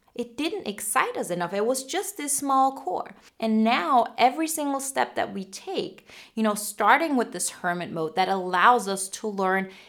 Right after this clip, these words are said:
in the worst case scenario, I can do this on my own. Like, I can live like this. I will,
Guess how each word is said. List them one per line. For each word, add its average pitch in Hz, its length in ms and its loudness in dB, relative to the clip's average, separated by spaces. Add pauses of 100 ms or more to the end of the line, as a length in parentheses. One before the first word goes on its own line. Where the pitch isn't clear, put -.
in 233 140 0
the 240 80 8
worst 262 320 6
case 254 220 -2
scenario, 190 640 4 (300)
I 208 100 2
can 269 160 -2
do 170 140 -4
this 151 180 -6
on 147 160 -6
my 139 200 -6
own. 151 280 -10 (140)
Like, 190 260 2
I 240 140 2
can 220 280 -2
live 262 220 4
like 294 300 -2
this. 269 360 -2
I 202 120 4
will, 208 320 0